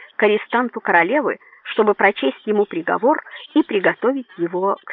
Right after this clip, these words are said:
смерти. Когда они спустились с лестницы и достигли коридора, смотритель замка сказал, что отправляется за ключами. "Потрудитесь подождать здесь, господа, пока я вернусь", сказал Мануэль Картина.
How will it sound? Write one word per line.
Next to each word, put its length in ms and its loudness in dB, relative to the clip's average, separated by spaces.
смерти. 500 -6
Когда 320 4
они 300 2
спустились 500 -6
с 40 -12
лестницы 560 -2
и 120 2
достигли 520 0
коридора, 560 0
смотритель 500 0
замка 340 2
сказал, 460 2
что 180 -4
отправляется 640 -2
за 80 -16
ключами. 500 -6
"Потрудитесь 640 0
подождать 500 0
здесь, 320 -6
господа, 500 -4
пока 240 2
я 120 0
вернусь", 340 0
сказал 300 0
Мануэль 400 2
Картина. 460 -2